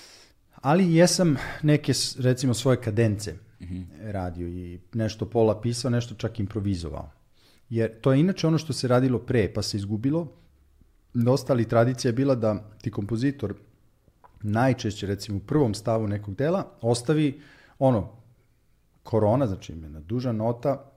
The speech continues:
Speaker 1: orkestar se zaustavi i ti sad kao solista pokazuješ svoje umeće.
Speaker 2: Da.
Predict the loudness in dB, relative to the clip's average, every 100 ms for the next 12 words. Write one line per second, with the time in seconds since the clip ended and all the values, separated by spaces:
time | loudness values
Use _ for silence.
0 | _ _ -8 -6 -8 -8 -12 -8 -6 -6
1 | -2 -2 -2 -6 -10 -4 -2 -2 0 0
2 | 0 -2 -12 -4 -4 -2 0 0 0 -2
3 | -4 -4 -6 -6 2 4 4 2 0 -4
4 | -10 -2 2 2 2 0 -2 -6 -14 -18
5 | _ _ -12 -10 -10